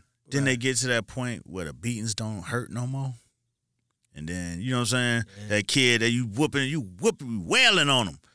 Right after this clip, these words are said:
Speaker 1: Motherfucker grab the belt and just start staring you down. Be like, "Shit, this motherfucker just created a psychopath." <laughs> This nigga, <laughs> this
Speaker 2: Yeah.
Speaker 1: nigga's not having it no
Speaker 2: Mm-hmm.
Speaker 1: more.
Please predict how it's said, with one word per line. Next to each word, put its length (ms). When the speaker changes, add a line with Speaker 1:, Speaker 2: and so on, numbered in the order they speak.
Speaker 1:
Motherfucker 400
grab 300
the 80
belt 220
and 80
just 160
start 260
staring 360
you 60
down. 480
Be 80
like, 240
"Shit, 800
this 140
motherfucker 540
just 240
created 440
a 80
psychopath." 920
<laughs> 280
This 300
nigga, 320
<laughs> 460
this 240
Speaker 2:
Yeah. 80
Speaker 1:
nigga's 200
not 200
having 360
it 100
no 140
Speaker 2:
Mm-hmm. 100
Speaker 1:
more. 240